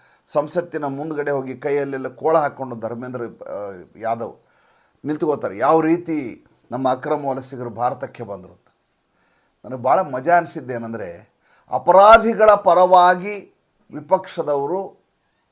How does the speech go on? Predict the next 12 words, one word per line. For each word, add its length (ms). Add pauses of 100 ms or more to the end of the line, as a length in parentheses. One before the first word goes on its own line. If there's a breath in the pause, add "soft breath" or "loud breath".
(760)
ಅವರಿಗೆ 260
ಬೆನ್ನು 320
ಕಟ್ಟಿ 280
ನಿಂತಿರುವಂಥ 600
ವಿಚಾರ. 580 (1160)
ಬಂದಿರುವವರು 640
ಭಾರತೀಯರಾಗಿರಬಹುದು, 1200 (1080)
ಯಾವ 420
ಭಾರತೀಯರು 540
ಬಂದಿದ್ದಾರೆ, 880 (1200)
ಯಾರೂ 840 (400)
ಸರಿಯಾದಂಥ 720